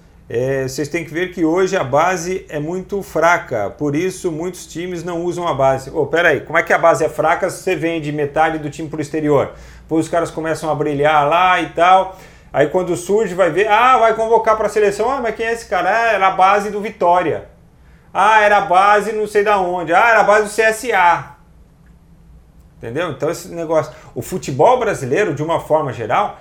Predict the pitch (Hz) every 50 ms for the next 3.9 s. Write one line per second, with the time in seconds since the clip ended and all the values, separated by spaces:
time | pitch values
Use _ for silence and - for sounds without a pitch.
0 | - - - - - - - - - - _ - _ _ _ _ _ - 127 110
1 | 135 170 175 220 269 254 202 - 143 139 143 151 139 127 135 127 127 - 139 135
2 | 139 - 196 190 196 - 262 - 151 - - - - 285 - 185 147 107 - -
3 | - - _ _ - - - - - - 143 151 160 139 - - -